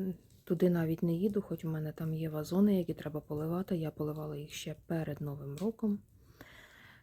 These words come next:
Що там з ними, я поки, м, не знаю. Ну, можливо, з понеділка поїду, м, бо підніматися на дванадцятий поверх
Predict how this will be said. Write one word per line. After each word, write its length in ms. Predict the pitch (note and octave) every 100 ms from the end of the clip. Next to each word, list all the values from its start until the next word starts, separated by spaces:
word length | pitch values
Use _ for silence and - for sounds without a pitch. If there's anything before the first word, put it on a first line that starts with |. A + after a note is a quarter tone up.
| -
Що 260 | - - G3+
там 220 | F3+ F3
з 80 | E3
ними, 340 | F#3 F3+ D#3+
я 220 | D#3+ D#3+
поки, 360 | - E3+ E3 D3+
м, 580 | D3 C#3+ D#3 E3 E3 E3 - -
не 160 | E3
знаю. 400 | E3 A3+ C4+ A#3+
Ну, 120 | F#3
можливо, 420 | F3 E3 F3+ E3 E3
з 80 |
понеділка 540 | - D#3+ D#3 D#3 D3+ D3
поїду, 600 | - D3+ F#3 A3+ G#3+ G#3 - B3
м, 400 | A3 F3+ E3+ E3 - -
бо 140 | E3
підніматися 720 | D#3+ E3 E3+ E3+ E3+ D#3+ -
на 120 | D#3+
дванадцятий 580 | D#3 E3 D#3+ D#3+ - -
поверх 420 | D3+ D#3+ D#3 -